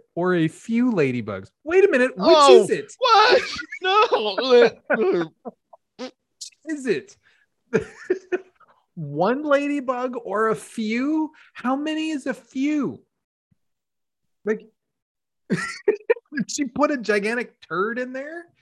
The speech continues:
Speaker 1: It's just a
Speaker 2: Oh
Speaker 1: few
Speaker 2: my
Speaker 1: ladybug
Speaker 2: God.
Speaker 1: size. Oh.
Speaker 2: Ugh. Ugh.
Speaker 1: He goes on. "He did taste something weird, but ate the whole thing.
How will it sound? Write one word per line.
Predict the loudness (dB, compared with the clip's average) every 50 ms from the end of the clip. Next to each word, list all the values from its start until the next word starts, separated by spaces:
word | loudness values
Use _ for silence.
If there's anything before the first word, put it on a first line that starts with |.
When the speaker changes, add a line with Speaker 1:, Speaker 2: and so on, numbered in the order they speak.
| _ _ _ -16
Speaker 1:
It's | -14 -14 -14
just | -14 -12 -10
a | -10
Speaker 2:
Oh | -8 -8 -8 -6
Speaker 1:
few | -6 -6
Speaker 2:
my | -4 -2
Speaker 1:
ladybug | -2 -2 0 0 0 0 0 0 0 -2
Speaker 2:
God. | -4 -6
Speaker 1:
size. | -10 -10 -10 -10 -8 -8 -8 -8 -10 -14 _ _ _ _ _ _ _ _ _ _ _ _ _ _ _ _ _ _ _ _ _ _ _ -12
Oh. | -10 -8 -8 -8 -10 -12 -16 _ _ _ _ _ _ _ _ _ _ _ _ _ -10
Speaker 2:
Ugh. | -8 -8 -6 -8 -8 -10 -12 -14 _ _ _ _ _ _ _ _ _ _ _ _ _ _ _ _ _ _ _ -16 -12
Ugh. | -10 -8 -6 -6 -6 -6 -6 -6 -8 -8 -10 -10 -12 -14 -16 _ _ _ _ _ _ _ _ _ _ _ _ _ _ _ _ _ _ _ _ _ _ _ _ _ _ _ _ _ _ _ _ _ _ _ _ _ _ _ _ _ _ _ _ _ _ _ _ _ _ _ _ _
Speaker 1:
He | -6 -2
goes | 2 4 4 4 4
on. | 0 -2 -2 -4 -6 -8 -10 -14 -20 _ _ _ _ _ _ _ _ _ _ _ _ _ _ _ _ _ _ _ _ _ _ _ _ _ _ _ _ _ _ _ _
"He | -6 -4 -4 -2
did | -2 -2 -4 -4 -4
taste | -4 -2 -2 -2 -2
something | -2 -2 -2 -2 0 0 0 0 0 -2
weird, | 0 0 0 0 0 0 -2 -6 -6 -4
but | -4 -4 -2
ate | -2 -2 -4 -2 -2
the | -2 0
whole | 2 2 0 0
thing. | -2 -6 -8 -8 -8 -10 -12 -14 -20